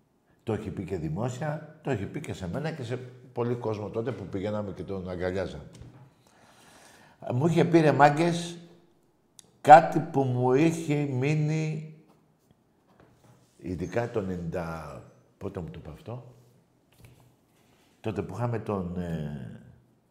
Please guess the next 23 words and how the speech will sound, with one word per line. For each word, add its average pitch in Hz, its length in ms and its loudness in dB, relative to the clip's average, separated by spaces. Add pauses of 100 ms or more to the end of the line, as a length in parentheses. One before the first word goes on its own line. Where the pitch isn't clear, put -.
(920)
τότε 92 240 -8
που 98 160 -8
είχαμε 107 240 -6
ένα 104 220 -2
παίχτη 113 760 -4 (580)
από 98 220 -4
το 104 80 -2
N 101 240 -2
B - 20 2
A, 98 440 0 (1080)
τον 101 280 -2
Έντι 131 320 0
Τζόνσον. - 540 -6 (1700)
Δεν 120 160 -4
θυμάμαι 117 260 -2
ποια 92 100 0
χρόνια, 92 260 -4
το 87 80 -6
ενενήντα 87 280 -4
τρία. 120 520 0 (1700)
Λοιπόν, 117 260 -6
παιδιά, 120 240 -2
ακούστε. 131 320 -10